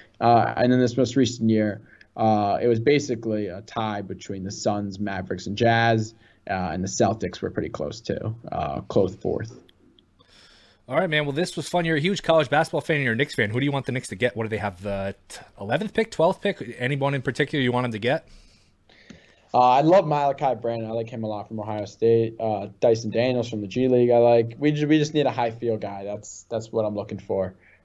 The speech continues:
Speaker 1: Uh, somebody to plug next to R J. Uh, there's no star point guard in this draft besides Ivy, so, um, I'd rather just a guy who I know will be a good N B A player like Dyson or Malachi.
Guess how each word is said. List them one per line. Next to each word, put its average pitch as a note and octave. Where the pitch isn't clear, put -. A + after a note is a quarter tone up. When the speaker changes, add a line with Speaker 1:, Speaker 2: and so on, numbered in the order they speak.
Speaker 1:
Uh, G#2+
somebody B2
to A2+
plug A#2
next A2
to G#2+
R A2
J. A2
Uh, G2
there's C3
no D3
star -
point A#2
guard A2+
in A2+
this A2+
draft A2+
besides G#2
Ivy, G#2
so, G2
um, F2+
I'd A2+
rather A#2
just G#2+
a A2+
guy A2
who G#2+
I G#2+
know A2
will G2+
be F#2+
a -
good F#2
N F#2+
B F#2+
A F#2
player F#2
like F#2
Dyson F2+
or F#2
Malachi. F#2